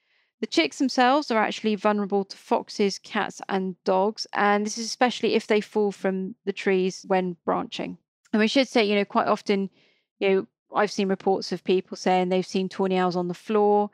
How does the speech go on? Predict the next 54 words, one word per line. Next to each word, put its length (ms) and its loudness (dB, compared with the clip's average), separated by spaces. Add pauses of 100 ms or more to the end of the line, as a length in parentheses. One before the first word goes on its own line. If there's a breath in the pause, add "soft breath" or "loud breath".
(400 soft breath)
They're 140 6
actually 280 2
adapted 540 0
to 160 -20
be 120 4
able 300 4
to 100 -6
climb 480 -2
back 220 -2
up 80 -4
the 80 -4
tree. 220 -2
They 80 0
have 120 -2
incredibly 960 -2
sharp, 440 0 (120)
um, 300 0
talons 420 0
and 160 -4
a 40 -4
beak 420 0
that 220 0 (240)
if 160 2
they 120 2
do 240 0
fall 280 -2
out, 180 0
they 140 2
can 160 -2
actually 260 -4
climb 300 -4
back 260 -6
up 140 -6
the 40 -6
tree 220 -4
again. 380 -4
So 280 0 (440 soft breath)
the 60 0
best 200 4
thing 120 0
to 100 -10
do 120 4
is 140 4
actually, 540 0 (340)
you 80 -4
know, 100 4
leave 300 2
them, 180 2
maybe 280 4
observe 360 2
them 140 -4
from 160 -10
a 40 -8
distance, 720 -2